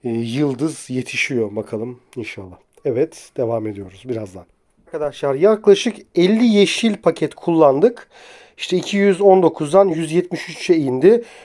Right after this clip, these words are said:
Ve arkadaşlar, e, gördüğünüz gibi ilgili antrenman sonucunda, e, şutu, bitiriciliği bu seviyelere getirdik. Güzel oldu. Şimdi arkadaşlar,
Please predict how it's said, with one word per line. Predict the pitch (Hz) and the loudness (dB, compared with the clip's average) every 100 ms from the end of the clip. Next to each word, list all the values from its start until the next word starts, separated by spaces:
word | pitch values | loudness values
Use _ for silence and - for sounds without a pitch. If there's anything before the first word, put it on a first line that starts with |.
| _ - | _ 2
Ve | |
arkadaşlar, | 208 185 185 170 160 - 202 208 - | 4 4 4 4 4 4 4 4 0
e, | 165 156 156 | 4 6 6
gördüğünüz | 143 170 170 180 175 170 139 | 6 4 6 6 4 2 -2
gibi | 139 147 202 208 - - _ | -4 4 4 4 -10 -20 _
ilgili | 190 180 175 185 | -4 0 4 6
antrenman | 180 180 175 160 147 | 6 4 2 4 4
sonucunda, | 139 - 175 160 147 123 131 123 151 190 185 - - _ | 2 0 0 2 0 0 0 2 4 4 2 -8 -20 _
e, | 147 143 | 4 4
şutu, | 139 - 208 190 175 175 165 | 4 -2 -4 0 0 0 -2
bitiriciliği | 180 180 165 147 147 170 175 | -4 0 0 -2 -2 -2 -2
bu | |
seviyelere | 165 - 147 135 123 117 113 | -6 -4 -2 0 0 0 -2
getirdik. | 143 175 170 139 185 - - - _ _ | 0 0 0 0 -2 -4 -20 -20 _ _
Güzel | 160 196 | 4 6
oldu. | 160 135 208 226 - _ | 6 6 4 2 -8 _
Şimdi | - 233 | 0 4
arkadaşlar, | 214 208 214 185 - 110 | 4 6 4 4 0 -4